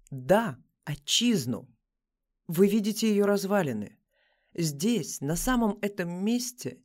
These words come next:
некогда волновались страсти, горела мысль,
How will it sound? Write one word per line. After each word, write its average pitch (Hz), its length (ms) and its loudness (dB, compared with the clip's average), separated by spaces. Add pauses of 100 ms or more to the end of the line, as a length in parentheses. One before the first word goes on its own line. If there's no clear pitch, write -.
некогда 180 500 -4
волновались 190 540 -2
страсти, - 800 -8 (160)
горела 143 400 -2
мысль, 185 500 -4